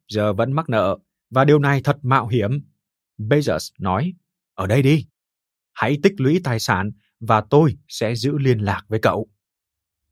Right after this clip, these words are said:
Cuối tháng đó, Bezos và Mackenzie đóng gói đồ đạc trong nhà và nói với bên vận chuyển bắt đầu chở đồ đạc đi dọc đất nước.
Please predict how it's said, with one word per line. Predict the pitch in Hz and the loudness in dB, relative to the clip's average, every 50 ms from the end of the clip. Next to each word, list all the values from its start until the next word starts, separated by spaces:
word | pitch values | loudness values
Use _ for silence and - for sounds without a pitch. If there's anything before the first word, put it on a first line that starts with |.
| _ _ _ _ _ _ _ _ _ _ _ _ | _ _ _ _ _ _ _ _ _ _ _ _
Cuối | - - 107 107 101 | -6 -4 -4 -4 -2
tháng | - 104 | -4 -6
đó, | 110 104 95 95 110 143 165 _ _ _ _ _ _ _ - | -4 -4 -6 -6 -8 -10 -12 _ _ _ _ _ _ _ -10
Bezos | 101 101 123 147 147 - 101 85 - - _ _ _ _ - | -4 0 2 2 2 2 0 -4 -4 -6 _ _ _ _ -12
và | 104 98 107 92 | -4 -2 0 0
Mackenzie | 90 95 110 123 - - - 117 117 120 110 110 95 73 64 - _ _ _ _ _ - | 0 0 0 0 -2 -2 -6 -4 -4 -4 -2 -4 -4 -6 -6 -12 _ _ _ _ _ -4
đóng | - 120 139 | -2 -2 0
gói | 123 123 135 170 | 0 0 -2 0
đồ | 170 135 101 90 | 0 -2 -2 -2
đạc | 90 92 90 90 - | -2 -2 -4 -4 -6
trong | - 117 107 92 | -8 -8 -6 -4
nhà | 92 87 82 78 - _ _ _ _ _ | -6 -6 -6 -8 -12 _ _ _ _ _
và | - 113 110 | -2 -2 -2
nói | 113 110 107 120 120 | 0 0 -2 -2 0
với | 147 160 | -2 -2
bên | 156 156 147 131 | 0 -2 -4 -2
vận | 117 110 - - | -4 -6 -6 -6
chuyển | - 117 101 87 82 87 | -4 -4 -2 -2 -2 -4
bắt | 170 - - | -8 -6 -4
đầu | - 104 95 95 - | -4 -4 -4 -4 -6
chở | - 104 87 82 | -6 -6 -6 -4
đồ | 90 92 92 | -4 -6 -4
đạc | 90 92 92 - - | -4 -6 -8 -6 -4
đi | 123 120 120 | -4 -4 -4
dọc | 107 110 87 - - | -4 -6 -8 -8 -8
đất | 104 101 - | -10 -8 -6
nước. | 113 113 127 139 | -4 -4 -4 -4